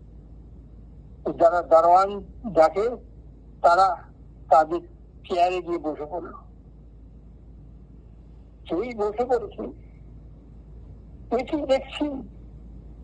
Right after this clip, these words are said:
মহারাজ সিংহাসনে, আমার বাড়ির ভিত্ত বসে আছে,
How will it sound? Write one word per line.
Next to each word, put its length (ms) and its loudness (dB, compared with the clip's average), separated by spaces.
মহারাজ 760 4
সিংহাসনে, 720 0
আমার 360 2
বাড়ির 460 0
ভিত্ত 380 -6
বসে 340 0
আছে, 240 -2